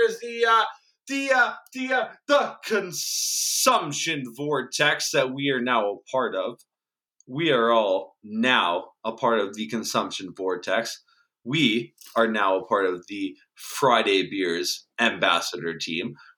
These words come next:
We're gonna be out here every single day, every single day, and I mean every single day, sucking back those Friday beers. Uh, we have good news for all you listeners who are Friday beer fans. Uh, we have a special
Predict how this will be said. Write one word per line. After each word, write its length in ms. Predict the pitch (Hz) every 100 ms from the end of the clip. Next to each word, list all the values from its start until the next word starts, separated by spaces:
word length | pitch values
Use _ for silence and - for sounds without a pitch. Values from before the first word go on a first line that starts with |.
| -
We're 140 | 110 113
gonna 160 | 104 87
be 160 | 101
out 160 | 101 98
here 220 | 107 87
every 280 | 98 104 104
single 320 | - 90 85
day, 340 | 87 78 104 - _ _ _ _ _ _ 135
every 340 | 139 101 85
single 320 | - 76 76
day, 240 | 71 71 -
and 100 | 113
I 60 | 123
mean 240 | 92 - -
every 320 | 90 78 76
single 260 | - 78 71
day, 260 | 73 71 _ - _
sucking 480 | - - 151 - 98
back 260 | 98 92 -
those 200 | 90 - 104
Friday 280 | 85 85 73
beers. 340 | 76 92 - _ _ _ _ _ -
Uh, 320 | 101 92 80 - _ -
we 140 | 120
have 180 | 117 107
good 180 | 127 113
news 260 | 107 101 -
for 140 | 101
all 160 | 101 101
you 200 | 95 92
listeners 440 | 95 - 113 117
who 120 | 101 90
are 180 | 85 _ _ -
Friday 300 | 120 95 92
beer 200 | 85 82
fans. 400 | 80 78 - - _ _ _ _
Uh, 280 | 98 95 90 -
we 200 | 107 110
have 260 | 113 98 90
a 360 | 87 95 90 - - -
special 1000 | - - - - 131 143 143 92 95 -